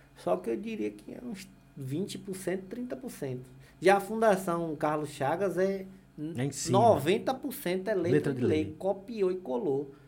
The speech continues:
Speaker 1: As bancas, às vezes, usam essa estratégia porque são questões que não são passíveis de anulação.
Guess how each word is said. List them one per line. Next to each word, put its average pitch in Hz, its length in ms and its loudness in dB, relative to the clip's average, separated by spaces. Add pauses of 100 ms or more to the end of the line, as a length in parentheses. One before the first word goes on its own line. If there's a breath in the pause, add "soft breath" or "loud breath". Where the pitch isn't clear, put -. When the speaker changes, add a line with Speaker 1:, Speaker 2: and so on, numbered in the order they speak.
(320 loud breath)
Speaker 1:
As 151 180 0
bancas, 156 420 -2
às 143 140 0
vezes, 143 240 -2
usam 143 180 -4
essa 139 180 -4
estratégia 139 680 -2
porque 185 340 -4
são 185 180 -4
questões 175 440 -4
que - 160 -10
não 202 180 -6
são 165 260 -8
passíveis 139 480 -4
de 127 60 -2
anulação. 117 500 -6